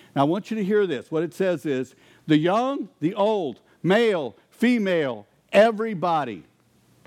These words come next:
who serves him, who walks with him, everyone, his Spirit will pour out upon them.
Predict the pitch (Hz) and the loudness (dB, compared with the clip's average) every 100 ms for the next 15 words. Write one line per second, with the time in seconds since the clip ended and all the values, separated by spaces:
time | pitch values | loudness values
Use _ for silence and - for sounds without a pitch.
0 | _ _ _ 165 185 - 214 226 220 196 | _ _ _ 2 2 0 -2 0 -2 -2
1 | 202 151 160 214 190 220 226 - 196 190 | -4 -2 -2 -2 0 0 -2 -6 -4 -4
2 | 165 - 196 214 196 202 190 160 160 127 | -6 -6 0 0 0 -6 -6 -4 -4 -4
3 | 92 67 _ _ _ _ _ _ _ _ | -8 -14 _ _ _ _ _ _ _ _
4 | - 107 - - 131 - 101 - 117 107 | -8 -8 -8 -6 -6 -6 -16 -10 -10 -8
5 | 104 98 - - - 90 90 90 85 | -10 -12 -18 -20 -12 -10 -10 -12 -18